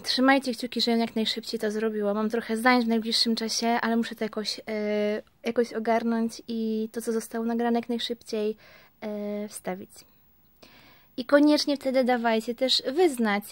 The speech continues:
e, jakie są, e, wasze, że tak powiem, odpowiedzi na dane zestawienia. Na przykład wasze zestawienia, przykładowo tam jest właśnie, tam mówiłam o tej niszy, takiej ni-, nisze, którą trzeba poznać, te zapachy, które trzeba poznać,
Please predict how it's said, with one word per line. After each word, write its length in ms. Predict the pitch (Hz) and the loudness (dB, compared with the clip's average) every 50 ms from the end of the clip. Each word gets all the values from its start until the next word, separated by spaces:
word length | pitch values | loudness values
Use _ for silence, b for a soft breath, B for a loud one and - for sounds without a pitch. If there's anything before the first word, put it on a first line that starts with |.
| - - | -10 -6
e, 400 | 220 220 220 220 220 214 220 220 | -4 -4 -2 0 0 0 0 0
jakie 220 | 220 220 - 240 | 0 -2 -4 -6
są, 340 | - - - 226 226 226 233 - | -6 -4 -2 0 0 0 -2 -2
e, 200 | - 220 214 214 | -2 -2 -2 -2
wasze, 380 | 208 196 226 262 262 - - 240 | 0 2 2 2 2 2 0 0
że 80 | 214 208 | -2 -2
tak 140 | - 220 | -2 -4
powiem, 200 | - - 233 226 | -2 0 0 0
odpowiedzi 500 | 233 233 - - 240 226 220 240 233 240 | 0 -2 -4 -4 -2 0 2 2 4 4
na 120 | 240 226 214 | 2 2 2
dane 280 | 208 214 214 214 214 | 2 0 0 0 -2
zestawienia. 640 | 208 214 208 - - - 208 202 202 196 190 190 214 B B B B B B B B B B - | -4 -6 -8 -10 -8 -8 -6 -4 -4 -4 -4 -4 -6 B B B B B B B B B B -2
Na 120 | 220 226 | -2 -2
przykład 340 | 226 - - - 247 226 226 | -2 -4 -4 -2 -2 0 2
wasze 680 | 208 240 262 254 - - 269 240 226 226 220 220 220 | 4 4 4 4 4 2 2 4 4 4 4 2 2
zestawienia, 520 | 214 220 233 - - - 233 220 240 240 240 | 0 -2 -4 -4 -4 -4 -2 0 0 0 0
przykładowo 380 | 233 - 262 233 277 269 269 | 0 0 0 2 4 4 4
tam 220 | 262 - 254 254 254 | 4 2 2 2 2
jest 140 | 247 240 - | 2 0 -2
właśnie, 180 | 240 - 233 | -4 -4 0
tam 100 | 220 226 | 2 2
mówiłam 160 | 226 233 226 | 2 2 2
o 20 | 220 | 0
tej 140 | 233 226 226 | 0 2 4
niszy, 580 | 240 247 247 226 - - - 208 208 220 240 233 | 4 4 4 2 0 -2 -2 -2 -2 -2 -4 -6
takiej 260 | - 220 - 214 214 220 | -8 -6 -2 0 2 4
ni-, 260 | 233 254 269 285 - - | 6 6 6 6 4 4
nisze, 340 | 262 277 285 - - 240 | 2 2 2 2 0 -4
którą 220 | 226 - 233 226 220 | -4 -4 -4 -4 -2
trzeba 260 | 220 - 247 254 233 | -2 0 0 0 0
poznać, 580 | 226 - - 254 247 233 226 214 202 202 226 - | -2 -2 0 0 0 0 0 -2 -2 -4 -4 -4
te 140 | - 226 | -4 -2
zapachy, 380 | 214 233 226 - 240 254 262 233 | 0 0 0 0 -2 0 0 0
które 200 | 233 233 233 226 | 0 0 -2 -2
trzeba 240 | 220 - 254 233 220 | -2 -2 -2 -2 -2
poznać, 380 | - - 196 202 220 240 - | -2 -4 -4 -2 -2 -2 -2